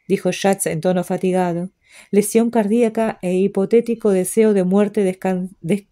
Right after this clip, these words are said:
desencadenado por su gestión". Metí la fregona en el cubo y empecé a escurrirla, tras un rápido fregado del suelo. No estaba convencido,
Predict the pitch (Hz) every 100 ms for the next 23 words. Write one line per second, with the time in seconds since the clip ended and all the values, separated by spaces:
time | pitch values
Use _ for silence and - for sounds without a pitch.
0 | _ 165 208 208 202 190 190 220 214 185
1 | 170 170 175 - 180 175 185 _ _ _
2 | _ _ _ _ _ _ _ 196 202 262
3 | 269 226 208 220 254 240 220 185 185 180
4 | 240 226 165 170 - _ 208 208 196 196
5 | 196 254 220 - 175 180 170 165 165 -
6 | _ _ _ - 196 196 196 190 208 214
7 | 202 196 190 190 202 196 185 170 - 185
8 | 170 175 - _ _ _ - 208 202 220
9 | 220 208 185 190 185 - 202 165 175